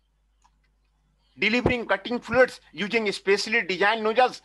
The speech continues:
that aim a powerful jet of the fluid। Powerful jet of the fluid से नोजल के through जो है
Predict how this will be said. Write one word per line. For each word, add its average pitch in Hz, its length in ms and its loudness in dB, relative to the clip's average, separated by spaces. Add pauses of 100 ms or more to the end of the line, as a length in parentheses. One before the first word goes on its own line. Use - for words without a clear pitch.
(180)
that 202 340 2 (120)
aim 214 200 2 (140)
a 175 100 0 (140)
powerful 185 560 2
jet 165 260 -2
of 110 100 -8
the 107 100 -8
fluid। 151 280 -12 (1000)
Powerful 220 440 2 (120)
jet 214 280 4
of 180 180 2
the 160 80 2 (120)
fluid 233 220 -6
से 226 200 2 (2250)
नोजल 196 440 6
के 226 140 0
through 220 300 -4
जो 220 160 -2
है 220 180 4